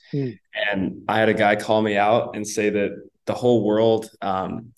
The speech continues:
Speaker 2: needs access to the gospel and we should be making disciples everywhere. And I still didn't see that for myself, but basically what the traveling team does is we try to take people that have zero interest in global missions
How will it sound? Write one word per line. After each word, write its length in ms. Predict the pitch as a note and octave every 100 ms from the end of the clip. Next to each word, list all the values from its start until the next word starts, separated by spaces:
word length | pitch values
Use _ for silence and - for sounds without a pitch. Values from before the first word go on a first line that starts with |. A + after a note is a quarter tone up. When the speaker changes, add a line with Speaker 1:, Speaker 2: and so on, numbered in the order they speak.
| -
Speaker 2:
needs 720 | G#2 G2+ G#2 G2 - - - _ - _ -
access 520 | F#2+ G2 - A2+ -
to 80 | G#2+
the 80 | G2
gospel 640 | F#2 G2 - A#2 C3 B2+ - _ _ _ -
and 500 | G#2+ G#2+ G2+ G2 F#2+
we 120 | G#2+
should 160 | G#2 G2+
be 160 | G#2 G2+
making 680 | G2 G#2 G#2 G2+ G2 F#2+
disciples 540 | - - G2 F#2+ F#2+ -
everywhere. 640 | G2 G2+ F#2 F#2 F#2 F#2 - _ - _
And 140 | G2+ G#2+
I 60 |
still 280 | G#2 - A2
didn't 200 | G#2+ F#2
see 240 | - A2
that 180 | G#2 G#2+
for 160 | - G#2
myself, 640 | G2 F#2+ F2+ G2 G#2+ - _ -
but 400 | G#2 - - - _ _
basically 440 | A2+ A2+ A#2 A#2+ A2+
what 160 | A2
the 80 | G#2+
traveling 440 | - F#2+ G2+ A2
team 220 | G#2+ A2+ G#2
does 260 | G2+ G#2
is 140 | G#2 G#2+
we 100 | G#2
try 180 | B2
to 80 | A2+
take 420 | A2 A2+ A2 A2+ - _ _ -
people 300 | A#2+ A#2+ A#2+
that 120 | A#2
have 320 | A#2 G#2+ G2
zero 440 | - G#2+ A2+ A2+
interest 500 | F#2+ G#2 B2 A#2 A#2
in 380 | - G#2+ G#2 G2+
global 240 | G#2 G#2 G2+
missions 800 | G2 - B2 C3+ C#3 - -